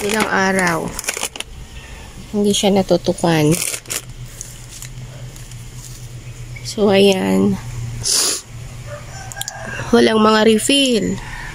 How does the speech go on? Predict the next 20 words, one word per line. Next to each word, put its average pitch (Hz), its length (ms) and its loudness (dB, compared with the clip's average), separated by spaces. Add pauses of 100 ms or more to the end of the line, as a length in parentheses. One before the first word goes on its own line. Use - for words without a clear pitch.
(120)
Oh, 175 240 2 (560)
tama 185 400 6
ka, 175 80 2
story. 180 640 6 (2000)
Siyempre, 190 480 4
nakatutok 180 720 4
tayo 170 320 2
sa 180 160 2
batang 175 400 4
may 160 400 6
nararamdaman. 156 1040 6 (640)
Hindi 180 160 2
tayo 196 240 4
makatutok 170 640 2
dito 165 240 6
sa 180 160 0
tindahan. 165 880 4 (1040)
Walang 175 320 6
mga 175 320 8
refill. 175 640 4